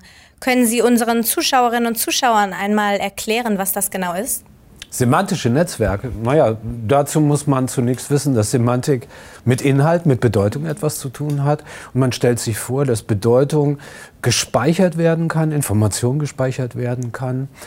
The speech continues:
Speaker 2: äh, in Netzwerken. Dass also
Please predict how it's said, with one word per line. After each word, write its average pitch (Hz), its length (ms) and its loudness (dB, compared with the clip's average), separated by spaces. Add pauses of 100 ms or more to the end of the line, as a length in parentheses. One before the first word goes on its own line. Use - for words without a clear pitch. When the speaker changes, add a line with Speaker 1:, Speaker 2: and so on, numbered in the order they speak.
(300)
Speaker 2:
äh, 113 180 2
in 107 240 0
Netzwerken. 160 840 -2 (1300)
Dass - 160 -10
also 90 300 -6